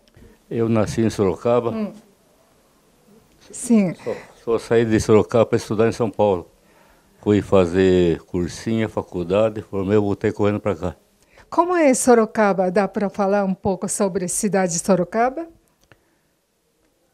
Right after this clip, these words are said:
Speaker 1: Acho que não dá pra falar em pouco tempo. Sabe o que é Sorocaba hoje? Sorocaba é uma cidade bem desenvolvida, né?
Speaker 2: Sim. É limpa também, né?
Speaker 1: Não,
Speaker 2: Bonita,
Speaker 1: é,
Speaker 2: né?
Speaker 1: a nossa cidade tá bonita.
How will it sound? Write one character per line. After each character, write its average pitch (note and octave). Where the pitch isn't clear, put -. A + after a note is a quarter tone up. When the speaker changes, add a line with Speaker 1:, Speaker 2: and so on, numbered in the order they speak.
Speaker 1:
Acho -
que C3
não B2
dá A#2
pra -
falar A2+
em A2
pouco A2+
tempo. G#2+
Sabe A2
o -
que G#2
é G2+
Sorocaba G2+
hoje? F#2
Sorocaba A2+
é A#2+
uma B2
cidade G2
bem A2+
desenvolvida, G2
né? A2+
Speaker 2:
Sim. G#3
É G#3
limpa A#3+
também, A3
né? G3+
Speaker 1:
Não, G#3+
Speaker 2:
Bonita, G3+
Speaker 1:
é, G#3
Speaker 2:
né? -
Speaker 1:
a G#2
nossa A2
cidade G#2
tá A#2
bonita. G2+